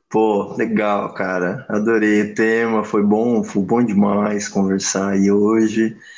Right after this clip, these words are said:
É... e legal agora do top,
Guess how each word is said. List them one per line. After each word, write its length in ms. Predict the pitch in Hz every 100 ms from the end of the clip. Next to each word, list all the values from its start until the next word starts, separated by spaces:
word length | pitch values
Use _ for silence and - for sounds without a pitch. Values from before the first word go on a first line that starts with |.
| - - - - _ _ _
É... 920 | 92 95 95 95 92 90 90 87 - - _ _ -
e 760 | 107 107 110 104 101 101 98 - - - _ _ _ _
legal 380 | - 156 127 135
agora 260 | 131 117 113
do 200 | 107 101
top, 320 | 123 127 -